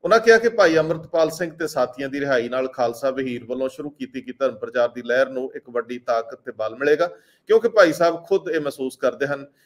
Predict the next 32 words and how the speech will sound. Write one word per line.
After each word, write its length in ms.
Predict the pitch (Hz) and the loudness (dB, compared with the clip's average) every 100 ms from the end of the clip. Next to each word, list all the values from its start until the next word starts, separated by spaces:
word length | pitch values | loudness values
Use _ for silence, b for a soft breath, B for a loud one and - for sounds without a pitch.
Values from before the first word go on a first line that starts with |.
| _ | _
ਕਿ 80 | 160 | 2
ਅੰਮ੍ਰਿਤ 240 | 165 180 | 2 2
ਛਕਣ 380 | 180 170 156 156 | 2 2 2 -2
ਦੀ 300 | 147 143 - 127 | -2 -4 -4 4
ਲਹਿਰ 260 | 139 156 | 8 8
ਸਿੱਖਾਂ 520 | 151 - 151 156 165 | 6 -4 -6 -2 -2
ਨੂੰ 240 | 147 135 - | 0 -4 -4
ਆਪਣੇ 280 | 139 - 135 | -4 -4 -8
ਕੌਮੀ 360 | 135 131 131 135 | -4 -4 -4 -6
ਨਿਸ਼ਾਨੇ 400 | 131 123 120 123 | -6 -6 -4 -6
ਪ੍ਰਤੀ 320 | 123 123 131 | -6 -8 -6
ਜਾਗਰੂਕ 380 | 117 110 110 - | -4 -2 -4 -2
ਕਰਦੀ 320 | 127 131 143 | -2 0 -2
ਹੈ। 60 | 143 B B | -2 B B
ਸੋ 180 | - 226 | 6 10
ਇਸ 80 | 226 | 10
ਤਰ੍ਹਾਂ 200 | 233 233 | 8 2
ਭਵਿੱਖ 420 | 233 214 151 156 | 2 2 2 2
ਵਿੱਚ 180 | 175 180 | -2 -2
ਮੌਜੂਦਾ 640 | 156 127 139 147 160 160 | -4 -4 -4 -2 2 2
ਸਮੇਂ 420 | 156 131 135 135 123 _ _ _ | 2 -4 -4 -4 -6 _ _ _
ਦੌਰਾਨ 380 | 120 139 139 156 | -2 2 2 2
ਭਾਈ 260 | 156 156 123 | 2 2 2
ਸਾਹਿਬ 240 | 139 131 | 0 -2
ਦੀ 100 | 139 | -2
ਖਾਲਸਾ 400 | 131 123 120 139 | -2 -2 0 -2
ਵਹੀਰ, 420 | 127 135 120 120 - b - | -4 -2 -4 -6 -12 b 0
ਧਰਮ 240 | 151 151 | 0 2
ਤੇ 140 | 180 | 2
ਰਾਜਨੀਤੀ 520 | 156 127 123 123 120 127 | 4 4 0 -10 -10 -4
ਦਾ 160 | 127 | -2
ਸੁਮੇਲ 480 | 123 127 120 120 120 | -2 -4 -4 -4 -6